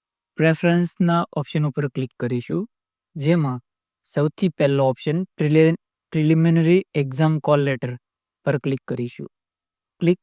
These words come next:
કર્યા બાદ આપણી સામે ફરી એકવાર આ રીતનું પેજ ઓપન થશે, જેમાં સૌથી ઉપર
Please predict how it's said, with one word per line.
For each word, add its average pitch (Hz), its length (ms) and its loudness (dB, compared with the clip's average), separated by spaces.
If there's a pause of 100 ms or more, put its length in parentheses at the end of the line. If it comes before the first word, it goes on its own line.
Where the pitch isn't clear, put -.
કર્યા 175 300 6
બાદ 151 320 2 (220)
આપણી 151 300 0
સામે 151 440 0 (220)
ફરી 151 280 2
એકવાર 151 280 0 (140)
આ 143 140 2
રીતનું 147 380 -2 (500)
પેજ 131 220 -4
ઓપન 127 280 -6
થશે, 156 360 -8 (1700)
જેમાં 143 480 2
સૌથી 151 480 0
ઉપર 170 480 2